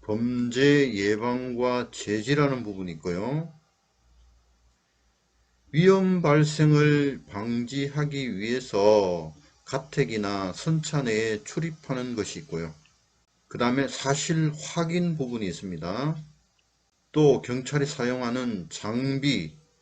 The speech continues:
장구, 무기 사용 부분이 나옵니다. 자, 이러한 것은 바로 경찰 활동을 할 수 있는 근거를 여기서 규정하고 있다는 점입니다.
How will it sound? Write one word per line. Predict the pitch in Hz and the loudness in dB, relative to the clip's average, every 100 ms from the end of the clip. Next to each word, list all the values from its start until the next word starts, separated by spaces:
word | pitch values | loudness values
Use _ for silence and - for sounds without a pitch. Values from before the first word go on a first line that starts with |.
| _ _ _ _ _ _ | _ _ _ _ _ _
장구, | - 113 117 127 131 131 135 82 - - _ _ _ _ _ _ - | -8 -4 -2 -2 -2 0 -2 -2 -10 -20 _ _ _ _ _ _ -12
무기 | 110 143 151 160 202 | -2 4 6 4 2
사용 | 202 135 120 120 | 0 -2 -2 -2
부분이 | 113 104 98 101 139 147 151 - _ _ - | -4 -8 -4 -2 -2 -2 -6 -14 _ _ -6
나옵니다. | 92 98 92 87 82 80 _ _ _ _ _ _ _ _ | -4 -2 -6 -6 -8 -12 _ _ _ _ _ _ _ _
자, | - - | -2 -2
이러한 | 180 208 220 214 196 | 2 4 4 4 2
것은 | 156 151 139 117 131 120 95 82 80 | 0 0 0 0 0 -2 -4 -8 -2
바로 | 107 151 147 | 0 2 0
경찰 | 107 120 123 - 156 165 165 165 - _ - | -2 -6 -6 -4 -2 -2 -4 -10 -18 _ -10
활동을 | 170 175 - _ 185 185 170 151 151 | -6 -6 -8 _ -4 -2 0 2 2
할 | 147 180 185 | 0 -2 -2
수 | 180 - 156 | -4 -6 -2
있는 | 135 123 120 123 135 160 147 82 - - - - - _ - | -2 -2 -4 -4 -2 0 0 -4 -12 -20 -20 -20 -20 _ -12
근거를 | 110 120 135 143 202 240 175 | -8 -4 0 4 4 4 2
여기서 | 131 127 - 95 104 101 92 82 | 0 -4 -4 0 2 0 -2 -8
규정하고 | - 95 113 107 107 101 104 110 107 143 | -12 -6 -4 -2 -4 -2 -4 -4 -8 -12
있다는 | 147 - 123 127 123 | -14 -6 -4 -4 -6
점입니다. | - 92 87 80 78 78 | -8 -8 -8 -8 -8 -8